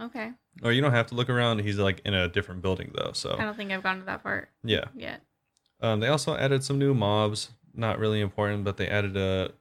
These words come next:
Speaker 2: a new boar.
Speaker 1: I feel like that's extremely important to
Speaker 2: Yeah,
Speaker 1: me.
Speaker 2: the, the new boar mob is level five, and it's to the west of Corinne Castle. It's pretty cute. You can
Speaker 1: They're
Speaker 2: see all
Speaker 1: so
Speaker 2: the little
Speaker 1: cute.
Speaker 2: baby boars
Speaker 1: Wish
Speaker 2: there.
Speaker 1: I could have a little baby boar pet.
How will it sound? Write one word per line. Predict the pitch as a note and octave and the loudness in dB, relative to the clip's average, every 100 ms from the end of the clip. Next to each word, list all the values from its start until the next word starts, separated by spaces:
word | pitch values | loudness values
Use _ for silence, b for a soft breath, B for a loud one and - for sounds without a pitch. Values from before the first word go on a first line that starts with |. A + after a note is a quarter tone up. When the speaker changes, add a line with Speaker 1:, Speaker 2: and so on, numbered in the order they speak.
| - | -4
Speaker 2:
a | |
new | G#2+ G#2 | 0 0
boar. | F#2+ F2+ F#2 F#2+ B2+ E3 _ _ _ - G#3+ | 0 0 0 0 0 -6 _ _ _ -4 -2
Speaker 1:
I | G#3 | -2
feel | G#3+ | 0
like | G3 F#3+ | -2 0
that's | F3+ - | -6 -6
extremely | - - - G3+ F#3+ F3+ | -6 -6 -2 -4 -6 -12
important | G3 - - - - | -16 -16 -18 -16 -4
to | A2+ | 2
Speaker 2:
Yeah, | G#2 | 2
Speaker 1:
me. | G2 | 4
Speaker 2:
the, | G2 A2 | 0 0
the | G#2+ G#2 | 4 4
new | G2+ G#2+ A2+ A#2 A2+ - | 4 2 2 0 -2 -4
boar | G#2+ G2+ G2 G2+ G#2+ A2 - | -8 0 2 4 4 2 0
mob | G#2 G#2+ G#2 | 0 0 -2
is | F#2+ | -4
level | G2 G2 | -6 -6
five, | - G2+ G2 | -4 -2 0
and | G2 | -2
it's | F2 | -4
to | G#2+ | -4
the | G2+ | -4
west | F#2 F#2+ G#2 - | 0 2 0 -2
of | A2 G#2 | -10 -8
Corinne | - G#2 F#2+ | -4 -4 -2
Castle. | - G2 - A2+ G#2 | -2 -4 -2 -2 -2
It's | G#2 | -4
pretty | - D#3+ | -4 -4
cute. | B2+ - G#2+ - | -4 -6 -6 -6
You | |
can | - C#4+ | -6 -4
Speaker 1:
They're | F4 | -2
Speaker 2:
see | - | 2
all | - | 4
Speaker 1:
so | D4 | 4
Speaker 2:
the | - | 2
little | - - | 2 2
Speaker 1:
cute. | B3 | 2
Speaker 2:
baby | F#2+ A2 | 2 0
boars | A#2+ C3+ C#3+ C#3+ | -2 0 2 2
Speaker 1:
Wish | B3+ | 0
Speaker 2:
there. | D#3+ | 2
Speaker 1:
I | |
could | D4 | 4
have | B3+ B3 | 4 4
a | |
little | A#3+ A3+ | 2 2
baby | G3+ G#3 G#3+ | 0 -2 -4
boar | G3+ G3 | -6 -6
pet. | - - | -6 -10